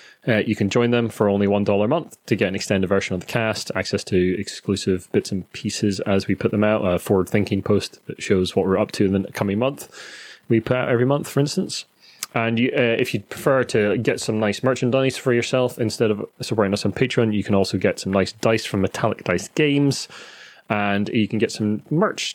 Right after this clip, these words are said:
lovely t-shirts to support us on the cast from Sir Meatball. We get a healthy cut of both of those. Uh, so we'll put links to all that in the show notes. Jamie,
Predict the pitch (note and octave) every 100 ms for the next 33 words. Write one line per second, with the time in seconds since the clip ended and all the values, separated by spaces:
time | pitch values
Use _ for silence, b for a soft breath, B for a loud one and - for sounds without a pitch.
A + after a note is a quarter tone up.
0 | - A2+ A2 G#2 B2 A2+ A#2 - - -
1 | G#2 G#2 - F#2 - G#2+ G#2 - - G2+
2 | G2 - G2+ F#2+ F#2+ F2+ F2+ E2 - G2+
3 | F#2 F#2 - - F#2+ G#2+ G#2 G#2 G#2 G2+
4 | - B B B B - G2+ F#2+ G2 -
5 | - G#2 G2 G2+ - A#2+ A#2+ - B2+ C3
6 | C3 - C#3+ D3+ D3 B2+ D3 - D#3 F#3
7 | A3 G#2 - - - - - - B B
8 | B B B B B B B B B B
9 | B B _ _ _ _ _ _ _ _
10 | _ - F#3+ F#3 F#3+ F3 D3 B2